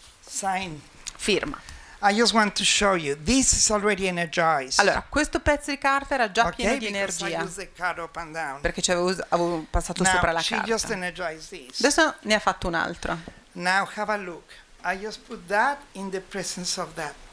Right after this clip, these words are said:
Speaker 1: Like
Speaker 2: Allora,
Speaker 1: that.
Speaker 2: guardate, eh, metto questo alla
Speaker 1: Re-
Speaker 2: presenza di quest'altro.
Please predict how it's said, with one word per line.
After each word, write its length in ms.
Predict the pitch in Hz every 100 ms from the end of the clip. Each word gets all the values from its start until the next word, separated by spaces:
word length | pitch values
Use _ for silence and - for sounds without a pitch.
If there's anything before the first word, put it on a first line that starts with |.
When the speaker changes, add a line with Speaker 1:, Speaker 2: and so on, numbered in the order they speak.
| -
Speaker 1:
Like 120 | - 175
Speaker 2:
Allora, 160 | 147
Speaker 1:
that. 120 | 165 - -
Speaker 2:
guardate, 460 | 190 170 139 -
eh, 140 | 202 240
metto 280 | 226 202 180
questo 640 | - 160 165 - 220 262 - - -
alla 140 | 185
Speaker 1:
Re- 40 | 180
Speaker 2:
presenza 420 | 214 202 202 220
di 60 | 208
quest'altro. 600 | 202 - - - -